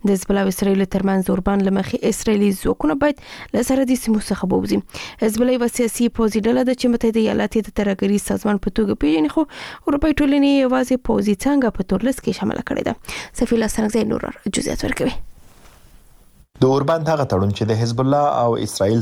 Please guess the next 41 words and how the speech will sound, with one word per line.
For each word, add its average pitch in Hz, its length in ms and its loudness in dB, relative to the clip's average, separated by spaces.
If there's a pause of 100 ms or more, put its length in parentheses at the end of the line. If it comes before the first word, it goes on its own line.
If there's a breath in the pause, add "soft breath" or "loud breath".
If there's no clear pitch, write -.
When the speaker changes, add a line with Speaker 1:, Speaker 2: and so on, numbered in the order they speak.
Speaker 2:
ترمنځ 98 400 0
د 95 80 0
تیر 120 240 2
کال 101 160 0
جګړه 98 320 2
پای 139 220 0
ته - 80 2
ورسوله، 101 460 0 (120)
د 123 100 2
واشنګټن 139 460 0
او 135 140 -2
پاریس 113 320 0
په - 100 0
منځګړیتوب 101 540 0
رامنځته 95 400 -2
شوی 92 260 2
و - 20 0 (640 loud breath)
او 107 160 2
د 104 80 0
شپېتو 120 320 0
ورځو 113 300 0
موده 95 200 0
یې 104 220 -2
نن 101 160 2
یکشنبه 95 500 0
پای 95 200 0
ته 85 80 0
ورسېده. 95 360 -2 (300)
د 127 80 2
دې 143 60 4 (100)
اوربند 131 320 0
له 123 100 0
مخې 123 380 -2
اسرائیلي 107 460 2
ځواکونه 104 400 0
باید 95 180 2
له 92 100 -2
سرحدي 92 360 2
سیمو 110 260 2
څخه - 180 -2
ووځي 120 400 2